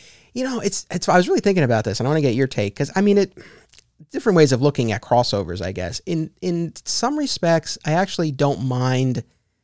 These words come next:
this fifth week version of crossovers that D C did in the nineties, where, again, we have the core weekly miniseries, and then it's like every book for that month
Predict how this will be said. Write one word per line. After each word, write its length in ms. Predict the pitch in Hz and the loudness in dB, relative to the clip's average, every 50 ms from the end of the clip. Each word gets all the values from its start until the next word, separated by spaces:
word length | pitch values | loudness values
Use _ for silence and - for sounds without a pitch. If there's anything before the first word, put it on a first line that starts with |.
| _ _ _ | _ _ _
this 480 | - 120 123 135 131 127 - - - - - | -10 -2 0 2 2 2 2 0 -4 -6 -8
fifth 360 | - - - 160 151 - - | -4 0 2 2 2 2 -2
week 460 | 123 117 135 135 135 - - - - - | -2 0 0 -2 -2 -4 -10 -20 -16 -8
version 580 | - 123 131 127 127 123 117 123 120 120 113 107 | -2 0 2 2 2 2 2 0 0 0 0 -2
of 220 | - 120 113 - | -4 -6 -6 -4
crossovers 600 | - - 117 117 113 - 123 113 110 104 110 110 | 0 2 2 2 2 2 0 0 0 -2 -2 -2
that 160 | 107 101 107 | -2 -4 -4
D 140 | - 120 113 117 | -2 -4 -4 -4
C 180 | - 113 110 | -4 -4 -4
did 220 | 113 120 117 117 117 | -2 -2 -2 0 0
in 100 | 113 113 | -2 -2
the 80 | 110 | -2
nineties, 460 | 107 113 113 113 110 113 117 104 117 | -4 -4 -4 -4 -4 -4 -4 -4 -4
where, 440 | 120 117 120 123 120 120 120 120 117 _ _ _ _ _ _ _ _ _ _ - | -2 -2 0 0 2 2 0 0 -2 _ _ _ _ _ _ _ _ _ _ -4
again, 320 | 120 131 135 131 120 117 | 0 2 2 4 4 2
we 80 | 120 127 | 2 2
have 180 | 127 131 120 | 2 2 2
the 80 | 123 120 | 0 -2
core 580 | - - - - 156 151 151 151 151 151 143 | -4 -4 -2 0 2 4 6 6 6 6 4
weekly 360 | 135 131 139 139 - 143 135 127 | 4 2 2 2 2 2 2 2
miniseries, 720 | 120 117 120 117 113 - 117 107 107 107 104 104 107 - - | 2 2 2 0 0 -2 -2 -2 -2 -2 -2 -2 -4 -6 -6
and 140 | 127 123 117 | -4 -2 -2
then 180 | 110 117 117 | -2 -2 -2
it's 120 | 113 - - | -2 -2 -2
like 140 | 110 - - | -4 -4 -2
every 260 | 139 143 143 156 147 | -2 0 2 2 0
book 300 | 139 127 135 127 127 - | 2 4 4 2 2 0
for 240 | - - - 139 127 | -2 2 4 4 4
that 220 | 123 117 117 - - | 4 2 0 0 0
month 420 | 131 139 135 110 107 76 - - | 0 2 2 0 0 -4 -10 -18